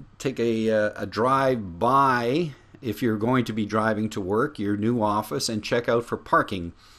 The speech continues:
Uh, get there first thing Monday morning and you have no place to park, or you can't find a parking place, or you have no spot, it just kind of throws a damper into your entire day trying to make a first impression, and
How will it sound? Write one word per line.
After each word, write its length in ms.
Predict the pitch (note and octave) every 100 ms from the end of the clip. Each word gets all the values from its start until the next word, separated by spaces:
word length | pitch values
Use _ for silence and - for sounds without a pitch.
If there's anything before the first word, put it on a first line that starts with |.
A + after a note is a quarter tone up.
| - -
Uh, 260 | G2+ G2 F#2 - - - - - - -
get 220 | C3 C3+
there 280 | C3+ B2+ A#2+
first 360 | - D#3 C3 -
thing 180 | C3+ B2+
Monday 320 | C3 A#2+ A2+
morning 540 | A2+ C3+ C#3+ C#3 C3+
and 280 | G#2+ G#2+ G#2
you 160 | G#2+ G#2+
have 260 | A2+ G#2+ G#2
no 180 | A#2
place 320 | A#2 - A#2+ -
to 80 |
park, 400 | - - B2+ B2
or 60 | A#2+
you 140 | G2
can't 320 | F#2 C3+ C3 -
find 260 | B2+ A#2
a 40 | A2
parking 440 | A#2 A#2+ A2+ A#2
place, 420 | - A#2+ A#2+ G#2+
or 60 | G#2+
you 160 | G2
have 260 | G2+ A#2+ A2
no 300 | A2+ A#2 A#2 - - - -
spot, 480 | - - B2+ B2 A#2
it 80 | G2
just 220 | A#2+ -
kind 180 | C3 A2
of 80 | F#2+
throws 360 | B2+ B2 G2+
a 40 | G2
damper 540 | D2+ G#2+ A#2+ A2 G#2+
into 220 | G2 G#2
your 180 | G2 G2
entire 600 | F#2 - A2+ G#2 G2+ - - - F2
day 480 | A#2+ A#2 G#2 F2 D#2 -
trying 280 | - A2 G2
to 60 |
make 180 | G2+ G#2
a 40 | -
first 320 | C#3 C3+ C3+
impression, 580 | A2 D#3+ F#3 F3+ D#3+ - - - - -
and 300 | G2+ G3